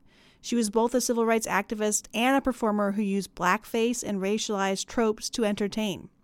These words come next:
She was both a woman who had an intimate and probably sexual relationship with other women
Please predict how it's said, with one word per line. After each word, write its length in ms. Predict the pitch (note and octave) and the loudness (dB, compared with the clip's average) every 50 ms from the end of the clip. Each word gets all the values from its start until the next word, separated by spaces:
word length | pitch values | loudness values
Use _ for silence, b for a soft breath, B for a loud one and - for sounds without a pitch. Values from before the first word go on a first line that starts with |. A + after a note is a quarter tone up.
| B B B B B B B B B | B B B B B B B B B
She 140 | - - - | -6 -2 0
was 120 | G#3 G3 F3+ | 0 0 2
both 260 | - G3+ G#3 G3+ - | 2 2 2 2 2
a 60 | - | 0
woman 440 | G3 F#3+ F#3+ G3 G3+ G3+ G3+ G3+ G#3 | 0 0 0 2 2 2 2 2 0
who 120 | F#3+ G#3 | 2 0
had 140 | G3+ G3 F#3 | 0 2 0
an 120 | G3+ - | 0 -2
intimate 520 | - F#3+ G#3 G#3+ - G#3+ G3+ F#3+ G3 F#3+ - - | -2 -2 -2 -2 -2 -2 0 0 0 -2 -4 -4
and 120 | F#3+ F3+ | -6 -6
probably 460 | F3 - E3+ F3 F3 F3+ F#3 F#3+ F#3 F#3 | -4 -4 -2 -2 -2 -2 -4 -4 -4 -2
sexual 400 | - - E3 E3 - - E3 D#3 | -2 -4 -4 -6 -6 -8 -6 -6
relationship 720 | E3 F3 F#3+ G3+ F#3+ F3+ F#3 - - G3 F#3+ F#3 - - | -4 -4 -4 -4 -4 -6 -6 -4 -2 -2 -2 -2 -4 -4
with 160 | - F3+ F3 E3 | -4 -4 -4 -4
other 200 | E3+ - E3 F3 | -4 -4 -2 2
women 420 | A#3 D#4 E4+ F4 E4 D#4 D4+ D4+ | 4 6 6 6 6 6 4 2